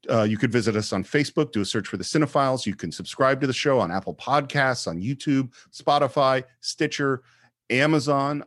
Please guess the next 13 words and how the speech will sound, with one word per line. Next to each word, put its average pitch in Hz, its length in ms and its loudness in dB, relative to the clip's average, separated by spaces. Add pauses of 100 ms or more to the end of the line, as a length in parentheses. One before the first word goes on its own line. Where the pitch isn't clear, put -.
(100)
Audible, 143 720 2
Google 156 400 2
Play, 143 400 0
whole 160 260 -2
bunch 156 200 0
of 143 40 2
other 139 120 0
places. 131 500 -2 (300)
Leave 165 320 2
your 175 80 4
comments 143 460 0
on 117 220 2
YouTube. 135 680 0